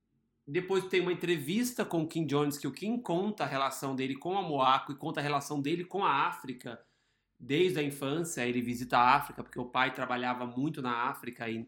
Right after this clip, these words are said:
talvez ele, ele che-, ele chegou, acho que, viver um tempo da vida dele na África. E depois, no final, ainda tem um vídeo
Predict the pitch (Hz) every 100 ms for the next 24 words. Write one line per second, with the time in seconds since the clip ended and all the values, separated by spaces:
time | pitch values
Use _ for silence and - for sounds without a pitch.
0 | _ 139 135 151 156 151 151 147 165 151
1 | 147 165 147 156 151 139 143 156 180 175
2 | 170 170 151 139 135 127 120 113 131 143
3 | 160 - 170 175 - _ _ _ _ -
4 | 180 240 196 170 175 208 180 165 175 185
5 | 175 175 165 139 147 139 156 180 -